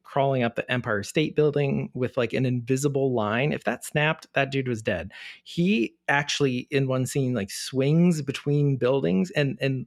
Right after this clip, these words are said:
they have said they, it took, like, two days to set up that stunt of him just swinging across 'cause it was so dangerous. So there are parts of this that are like, man, I just love practical stunts, and I miss them so much because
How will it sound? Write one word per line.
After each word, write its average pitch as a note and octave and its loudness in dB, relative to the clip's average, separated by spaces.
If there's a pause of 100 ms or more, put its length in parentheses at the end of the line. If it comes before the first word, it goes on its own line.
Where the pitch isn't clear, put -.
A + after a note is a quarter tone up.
they C3 -2 (240)
have C#3 -2
said B2 -2
they, B2 -2 (180)
it B2 -4
took, - -4
like, A#2+ -4
two C#3+ -2
days A#2 0
to A2+ -8
set G#2+ -2
up - -8
that - -2
stunt G#2+ -6
of - -16
him C3 0
just A2+ -6
swinging A#2+ -2
across - -2
'cause B2+ -6
it A#2+ -6
was A#2+ -10
so D3+ 2
dangerous. C#3 -2 (320)
So D3+ 2
there D3 2
are E3 0
parts - -4
of A2+ -6
this G2+ -4
that A#2 0
are A2 0
like, F#2+ -2 (580)
man, D#3 2
I E3+ 6
just - -4
love C3+ 2 (320)
practical - -4 (140)
stunts, - -4
and C3+ 2
I B2+ 0
miss C#3+ 2
them D#3+ 2
so C#3 0
much C3 -2
because A#2+ -4